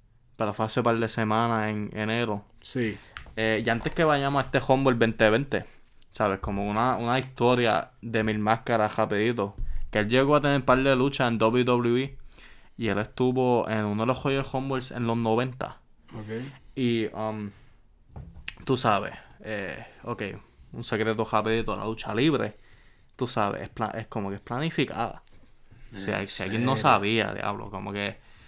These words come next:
Speaker 1: no es una competencia de verdad, ellos saben quién va a perder y quién va a ganar, ¿verdad? Entonces, hay ciertos luchadores que, tú sabes, tie-, eh, quieren proteger su personaje,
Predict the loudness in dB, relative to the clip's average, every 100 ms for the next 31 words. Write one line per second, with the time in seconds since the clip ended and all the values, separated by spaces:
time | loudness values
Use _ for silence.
0 | -20 -6 -2 0 4 4 4 2 2 2
1 | 0 0 0 2 0 0 0 2 0 2
2 | 4 4 2 -4 -4 -2 -2 -2 -2 -2
3 | -2 -4 -6 -6 -6 -8 -10 -10 -10 -8
4 | -8 -12 -20 -20 -20 -20 -10 -8 -6 -6
5 | -4 -4 -4 -4 -4 -4 -2 -2 0 0
6 | 2 4 2 0 -6 -16 _ -20 _ -20
7 | -20 -14 -4 -2 0 0 4 4 2 -2
8 | 2 2 2 0 2 2 2 0 2 -2
9 | -2 0 0 0 0 0 0 0 0 -2
10 | -4 -6 -8